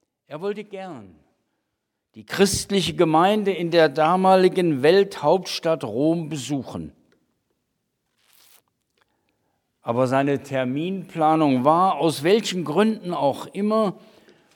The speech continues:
noch nicht zu einem Ergebnis gekommen. In Rom fragten sie,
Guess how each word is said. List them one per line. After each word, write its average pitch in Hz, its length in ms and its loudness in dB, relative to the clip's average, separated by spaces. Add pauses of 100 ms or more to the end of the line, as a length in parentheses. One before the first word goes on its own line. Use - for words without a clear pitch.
(320)
noch 165 220 -2
nicht 196 360 0
zu 185 120 -2
einem 170 280 4
Ergebnis 143 720 -2
gekommen. 92 600 -8 (2000)
In 147 240 0
Rom 120 680 0 (640)
fragten 165 520 0
sie, 156 380 -4